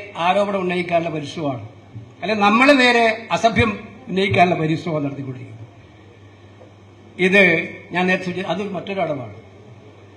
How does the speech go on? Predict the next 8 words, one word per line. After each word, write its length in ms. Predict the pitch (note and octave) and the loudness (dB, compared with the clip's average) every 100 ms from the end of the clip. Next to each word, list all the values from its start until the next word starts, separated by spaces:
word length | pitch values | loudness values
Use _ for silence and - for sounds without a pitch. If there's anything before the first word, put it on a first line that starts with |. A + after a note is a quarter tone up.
| - | -20
എന്നുവെച്ചാൽ 280 | - F#3 A3+ | -10 -4 0
ഈ 20 | C#4 A3+ | 2 6
വരുന്ന 240 | A#3 C4 B3+ G#3+ | 6 6 2 0
മുഴുവൻ 500 | A#3 B3+ C#4 C#4 C#4 C4+ | -4 -2 2 6 6 6
ജനവിരുദ്ധ 420 | A3+ B3 B3+ C4 B3 A#3 | 2 2 0 -2 -4 0
വികാരങ്ങളെയും 920 | A3 A3 A3+ A#3 A3 A3 A3 A3 B3 C4+ - - - - - - - - - - - - - - F3 | 4 4 4 2 0 2 0 0 -2 -4 -8 -16 -20 -20 -20 -20 -20 -20 -20 -20 -20 -20 -20 -8 -6
അതിജീവിക്കാൻ 540 | A3+ B3 B3+ B3 B3 A3+ | -4 -4 -2 2 2 4
കഴിയാതിരിക്കുമ്പോൾ 800 | A3 A3 A3 G3+ G3 G3 F#3+ | 4 6 6 4 -4 -2 -2